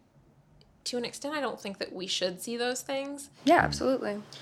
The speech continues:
Speaker 2: Well
Speaker 3: Yeah. So, so let me, let me sort
Speaker 2: Okay.
Speaker 3: of interject
Speaker 2: <laughs>
Speaker 3: real quick because I,
Speaker 2: Sick.
Speaker 3: I think this is an important conversation, um, to have. And, and when we talk about race, I think one thing that is, like,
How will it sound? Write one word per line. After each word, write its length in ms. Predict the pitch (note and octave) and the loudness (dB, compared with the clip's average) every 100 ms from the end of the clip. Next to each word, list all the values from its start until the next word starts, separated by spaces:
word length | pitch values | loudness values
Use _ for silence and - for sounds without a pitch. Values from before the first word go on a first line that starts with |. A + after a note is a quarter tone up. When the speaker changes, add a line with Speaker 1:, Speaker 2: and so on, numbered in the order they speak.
| - | 0
Speaker 2:
Well 440 | D#4+ D#4+ D4+ C4+ B3+ | 8 12 12 10 8
Speaker 3:
Yeah. 220 | G2 D#2 | 8 8
So, 300 | - D#3 C3+ - | 8 8 8 8
so 420 | - C3 A2+ G2 B2 A2 | 10 12 10 8 0 8
let 120 | B2+ | 10
me, 240 | D#3 D3 G#2 | 10 10 10
let 160 | A2+ | 10
me 280 | C3+ A#2 F2+ - | 10 10 6 4
sort 240 | - A#3+ | 10 10
Speaker 2:
Okay. 140 | F#3+ - | 12 10
Speaker 3:
of 60 | A2 | 10
interject 440 | G2+ - C#4+ - D4+ | 10 10 10 10 8
Speaker 2:
<laughs> 0 | |
Speaker 3:
real 200 | E2 D2+ - | 8 6 6
quick 280 | E2 - | 4 6
because 400 | A2 G2+ A2 F2+ G#3 | 4 8 10 10 12
I, 180 | A2+ | 10
Speaker 2:
Sick. 80 | A2+ | 10
Speaker 3:
I 60 | A2+ | 10
think 220 | F4 A#2 | 10 8
this 160 | B2 A2 | 8 8
is 120 | G#2+ | 8
an 80 | G2 | 6
important 300 | E2+ F2+ F2+ | 6 6 4
conversation, 840 | E2+ E2+ E2 - E2 - E2 D2+ D2+ - - - - | 4 4 2 4 2 4 2 0 -4 -12 -20 -20 0
um, 560 | E2+ D#2+ D#2 D2+ D2+ - _ - | 4 6 4 2 -2 -4 _ 2
to 140 | F#2 | 4
have. 460 | D#2+ E2+ E2 D#2 D#2 | 6 6 6 6 4
And, 160 | E2 | 4
and 180 | E2+ F2 | 6 6
when 120 | E2+ E2+ | 6 6
we 80 | |
talk 260 | E2 F2 E2 | 6 4 4
about 240 | E2+ D#2 E2 | 4 4 6
race, 280 | D#2+ D#2+ | 4 4
I 60 | E2+ | 4
think 280 | G2 E2 - - | 4 2 0 2
one 240 | F#2+ F2 | 4 6
thing 460 | F#2 E2+ E2+ E2 E2+ - - - - - - _ - | 4 4 4 2 -2 -12 -20 -20 -20 -20 -20 _ 4
that 340 | E2+ D#2+ - _ | 6 4 0 _
is, 220 | F#2+ E2+ | 6 8
like, 300 | E2+ D#2+ - | 6 4 0